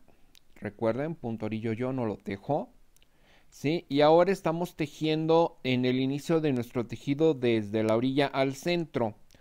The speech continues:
¿sale? Entonces tenemos uno y ahora van a ser dos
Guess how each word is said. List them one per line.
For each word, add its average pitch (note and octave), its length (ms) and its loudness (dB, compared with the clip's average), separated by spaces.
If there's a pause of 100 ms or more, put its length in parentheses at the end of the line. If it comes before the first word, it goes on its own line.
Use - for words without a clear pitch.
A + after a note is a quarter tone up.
(380)
¿sale? C#3 560 0
Entonces B2+ 640 -4
tenemos A2+ 680 -6 (140)
uno E3 560 -2 (1700)
y A2 60 -10
ahora A2 220 -2
van G#2 200 -4
a G#2 60 -8
ser G2+ 260 -8
dos A2+ 300 0